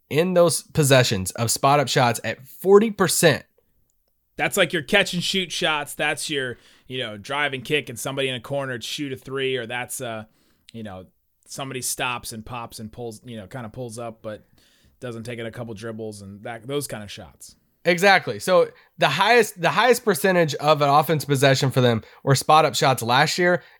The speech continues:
Speaker 1: spot up shots this year at roughly the same percentage, twenty-four percent so far.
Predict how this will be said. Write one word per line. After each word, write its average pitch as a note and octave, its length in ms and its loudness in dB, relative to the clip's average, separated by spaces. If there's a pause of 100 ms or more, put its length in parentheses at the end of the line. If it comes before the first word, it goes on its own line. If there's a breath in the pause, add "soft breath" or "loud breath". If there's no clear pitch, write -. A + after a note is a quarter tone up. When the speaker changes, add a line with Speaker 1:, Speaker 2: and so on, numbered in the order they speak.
Speaker 1:
spot E3 320 4
up D3 80 -6
shots D#3 300 2
this D3 260 2
year A2 300 0
at D3+ 220 4
roughly F3+ 400 4
the C3+ 100 0
same F#3 260 4
percentage, C#3+ 540 2
twenty-four D#3 440 4
percent C3 400 2
so C#3 220 2
far. G#2+ 300 0